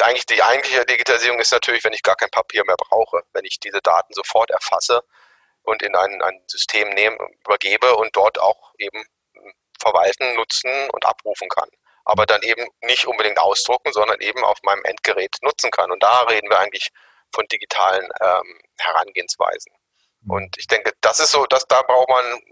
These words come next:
Speaker 1: sicherlich, ich würde sagen, eine Komponente ist diese digitale Fitness, so ein Grundverständnis und auch, ich glaube, immer der, der Drang, Sachen zu verbessern.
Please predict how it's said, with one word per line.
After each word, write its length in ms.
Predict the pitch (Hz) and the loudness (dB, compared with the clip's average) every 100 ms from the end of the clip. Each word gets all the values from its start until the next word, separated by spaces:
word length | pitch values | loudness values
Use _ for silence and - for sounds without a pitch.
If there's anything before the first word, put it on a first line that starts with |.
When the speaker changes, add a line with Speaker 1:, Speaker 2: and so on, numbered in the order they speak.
| - | -12
Speaker 1:
sicherlich, 380 | - 131 120 - - - | -2 -2 -2 -4 -8 -6
ich 100 | 120 | -4
würde 160 | 104 | 0
sagen, 160 | 98 - | 2 2
eine 160 | 113 | 0
Komponente 420 | - 135 113 110 104 | 0 -2 0 -2 -2
ist 140 | - | -8
diese 140 | 104 | -10
digitale 480 | - 104 - 95 - | -10 -10 -6 -6 -4
Fitness, 460 | - - 160 170 - _ _ _ _ _ - | -6 -4 -2 -2 -4 _ _ _ _ _ -2
so 60 | 104 | -2
ein 100 | 101 | 0
Grundverständnis 1040 | 113 156 151 139 131 127 - 135 127 - | 0 2 2 2 2 2 2 0 0 -2
und 140 | - | 0
auch, 180 | 107 - - | -2 -2 -8
ich 80 | - | -2
glaube, 240 | 117 120 | 0 0
immer 160 | 127 131 | 0 2
der, 220 | 131 117 | 4 2
der 220 | 120 113 | 4 4
Drang, 340 | - 95 107 117 | 4 2 2 2
Sachen 300 | 101 113 113 | 0 0 -6
zu 100 | - | -6
verbessern. 520 | 101 92 80 87 | -4 0 -2 -2